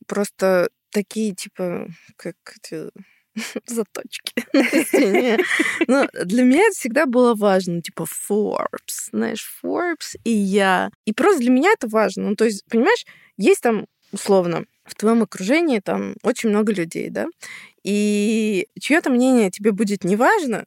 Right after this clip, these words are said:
хотя они тебе будут говорить: «Ты молодец». Но если тебе скажет кто-то, кому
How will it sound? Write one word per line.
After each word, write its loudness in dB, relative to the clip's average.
хотя -2
они 2
тебе -6
будут -2
говорить: 0
«Ты 0
молодец». -4
Но 0
если 2
тебе 0
скажет -2
кто-то, 0
кому 2